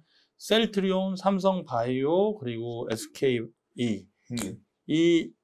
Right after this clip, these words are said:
Speaker 1: 세 개 회사가 바이오주를 이제 선도할 거라고 보는데
Speaker 2: 네.
Speaker 1: 그러면 방금 제가 이제 주도주에 대해서 이게
Speaker 2: 음.
Speaker 1: 조심스럽게 여쭤봤지만 그럼 바이오 쪽으로도 그러니까 주도주가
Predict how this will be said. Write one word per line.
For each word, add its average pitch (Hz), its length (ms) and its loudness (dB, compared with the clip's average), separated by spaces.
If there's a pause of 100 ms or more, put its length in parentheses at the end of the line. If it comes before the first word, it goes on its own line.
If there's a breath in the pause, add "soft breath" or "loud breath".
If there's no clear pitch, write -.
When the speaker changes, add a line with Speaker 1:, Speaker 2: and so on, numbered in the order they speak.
Speaker 1:
세 240 280 4
개 240 140 8
회사가 117 880 4
바이오주를 151 1160 0
이제 113 120 -4
선도할 208 560 2
거라고 123 800 -2
보는데 113 680 2
Speaker 2:
네. 98 220 -8 (920 loud breath)
Speaker 1:
그러면 165 540 -2
방금 139 320 -4
제가 123 200 0
이제 107 180 -4
주도주에 175 540 6
대해서 123 280 2 (320)
이게 107 280 -2
Speaker 2:
음. 87 40 -10
Speaker 1:
조심스럽게 147 520 0
여쭤봤지만 104 840 -4 (480 loud breath)
그럼 123 240 -2
바이오 214 640 2
쪽으로도 170 1040 4
그러니까 135 300 -2
주도주가 196 580 4